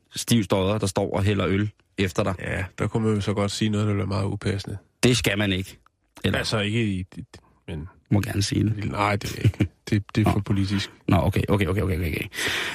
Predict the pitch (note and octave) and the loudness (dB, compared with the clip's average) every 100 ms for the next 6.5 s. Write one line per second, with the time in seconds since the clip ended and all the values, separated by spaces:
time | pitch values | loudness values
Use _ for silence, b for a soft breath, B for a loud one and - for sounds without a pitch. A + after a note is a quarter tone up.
0 | B D#3+ D#3 D3 C#3+ C#3+ C#3 C#3 C#3+ C#3+ | B 2 4 2 2 2 2 0 -2 -4
1 | _ - - _ _ - C#3+ C#3+ F#3 F3+ | _ -16 -16 _ _ -4 -2 0 0 0
2 | E3 D#3 E3 D3 D#3 D3+ C3+ C#3+ C3+ B2+ | 0 2 2 2 0 0 0 2 2 2
3 | A2+ G#2+ G2+ F#2+ F#2 - _ _ _ _ | 0 0 0 -2 -2 -6 _ _ _ _
4 | _ _ - - A2 F2+ F2+ A#2+ G#2 G2 | _ _ -16 -6 -4 -2 0 0 0 -2
5 | G2 G2+ G#2 A2 G#2 A#2+ - A#2+ A2 G#2 | -2 0 2 2 2 0 0 0 2 2
6 | G#2 G#2 G2 F#2+ F#2 | 2 2 2 2 0